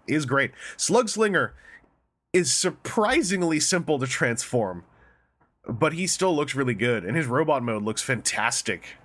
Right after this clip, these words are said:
Uh, and I, I still gotta try combining Trigger Happy Misfire and Slugslinger together into a giant jet, 'cause that is a very doable thing.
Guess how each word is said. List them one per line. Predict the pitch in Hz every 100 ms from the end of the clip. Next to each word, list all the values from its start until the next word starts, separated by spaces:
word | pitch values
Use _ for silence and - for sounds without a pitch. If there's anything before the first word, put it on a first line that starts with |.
| -
Uh, | - 101 101 98 95 - - - - - -
and | 117
I, | 123
I | 135
still | -
gotta | 156 147
try | 123 143
combining | 127 135 117 120 127 117 107 98
Trigger | - 139 123
Happy | 123 117 113
Misfire | 120 - 117 110
and | 110
Slugslinger | - 117 113 117 120
together | 117 123 117
into | 107 117
a |
giant | 101 117 113 90
jet, | 104 120 - -
'cause | 120
that | 110 104
is | 101
a | 98
very | 110 107
doable | 107 120 107 110
thing. | 123 143